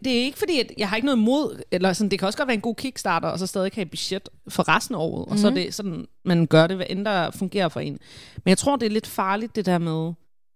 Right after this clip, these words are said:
Speaker 1: det er jo det, vi, vi har jo talt om det
Speaker 2: Mm.
Speaker 1: før, ikke? Sådan,
Speaker 2: Mm.
Speaker 1: når man starter noget ved, i det nye år, det, det føles som en frisk start. Det er sådan,
Speaker 2: Mm.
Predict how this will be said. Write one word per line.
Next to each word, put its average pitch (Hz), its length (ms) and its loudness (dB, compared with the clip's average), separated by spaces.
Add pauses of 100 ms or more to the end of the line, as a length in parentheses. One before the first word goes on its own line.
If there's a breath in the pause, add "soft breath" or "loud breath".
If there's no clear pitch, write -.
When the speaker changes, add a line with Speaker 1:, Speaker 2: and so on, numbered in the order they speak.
(320)
Speaker 1:
det 226 60 8
er 226 40 10
jo - 80 -4
det, 247 120 4
vi, - 120 -2
vi 220 100 4
har 208 100 4
jo 202 40 6
talt 320 260 2
om 262 80 -2
det 226 100 0
Speaker 2:
Mm. 320 60 2
Speaker 1:
før, 359 140 2
ikke? 339 180 -6
Sådan, 277 140 -2
Speaker 2:
Mm. 277 40 2
Speaker 1:
når 262 60 2
man 240 140 0
starter 240 300 0
noget 214 380 0
ved, 208 220 2
i 226 80 6
det 220 140 6
nye 233 260 8
år, 220 160 6
det, 196 280 -12
det 226 80 -2
føles 226 180 0
som 220 80 2
en 196 80 2
frisk 214 240 -2
start. 202 340 -6
Det 190 100 -12
er 208 40 -4
sådan, 208 260 4
Speaker 2:
Mm. 330 60 2